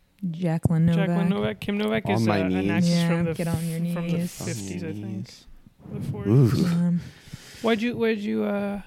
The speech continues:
Speaker 3: I was
Speaker 2: get a
Speaker 3: just
Speaker 2: little
Speaker 3: thinking
Speaker 2: cold?
Speaker 3: about the line, "Get on your knees."
Speaker 2: <laughs> Mm.
Speaker 3: Um, and that I've said that to people before. <laughs> It's freaky. It's a weird way, line.
Speaker 2: Wow.
Speaker 3: <laughs>
Speaker 2: I never said that.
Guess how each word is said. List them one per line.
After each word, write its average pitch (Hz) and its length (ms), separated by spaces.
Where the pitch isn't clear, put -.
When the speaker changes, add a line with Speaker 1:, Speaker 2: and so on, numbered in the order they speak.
Speaker 3:
I 113 180
was - 20
Speaker 2:
get - 0
a 107 40
Speaker 3:
just - 60
Speaker 2:
little 208 160
Speaker 3:
thinking 107 160
Speaker 2:
cold? 196 120
Speaker 3:
about - 200
the 87 60
line, 87 340
"Get 85 260
on 85 180
your 87 120
knees." 87 640
Speaker 2:
<laughs> - 60
Mm. - 40
Speaker 3:
Um, 98 320
and 104 220
that 117 140
I've 123 120
said 180 200
that 120 180
to - 80
people 113 300
before. - 500
<laughs> 160 200
It's - 280
freaky. - 760
It's 175 160
a 131 60
weird 113 580
way, 127 260
line. 113 440
Speaker 2:
Wow. 165 300
Speaker 3:
<laughs> - 40
Speaker 2:
I 202 40
never 175 220
said 175 260
that. 190 180